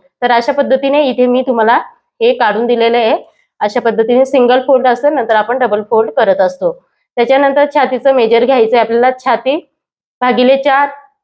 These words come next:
त्याच्याबरोबर किती येतं, आपण छत्तीसला चारने भाग दिला तर नऊ. आपण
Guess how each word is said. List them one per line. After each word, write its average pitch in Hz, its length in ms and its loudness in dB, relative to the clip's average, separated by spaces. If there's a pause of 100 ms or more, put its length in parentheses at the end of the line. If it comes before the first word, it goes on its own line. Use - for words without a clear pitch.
(220)
त्याच्याबरोबर 247 500 0
किती 262 240 -2
येतं, 269 320 2 (120)
आपण 240 280 -4
छत्तीसला 262 440 -4
चारने 233 320 0
भाग 240 180 -2
दिला 233 220 -2
तर 302 120 0
नऊ. 277 180 0
आपण 240 280 0